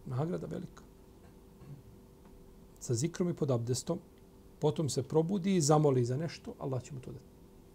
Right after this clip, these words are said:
Ali uslov da z-, za noći, znači, pod abdestom i da zikri prije spavanja. I nema razilaženja među islamskim učenjacima da je dozvoljeno čovjeku da zaspe kada je džunup,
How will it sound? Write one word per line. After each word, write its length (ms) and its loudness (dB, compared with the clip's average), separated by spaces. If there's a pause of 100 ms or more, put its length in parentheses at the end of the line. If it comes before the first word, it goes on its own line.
(1300)
Ali 180 4
uslov 360 2
da 120 2
z-, 520 -4
za 160 -4
noći, 300 -4
znači, 280 -6
pod 180 -8
abdestom 420 -8
i 40 -6
da 120 -6
zikri 320 -6
prije 200 -8
spavanja. 400 -16 (3250)
I 60 2
nema 180 6
razilaženja 440 6
među 160 2
islamskim 360 -2
učenjacima 520 0
da 80 0
je 40 2
dozvoljeno 380 0
čovjeku 240 -2
da 120 4
zaspe 540 0
kada 200 0
je 100 6
džunup, 280 2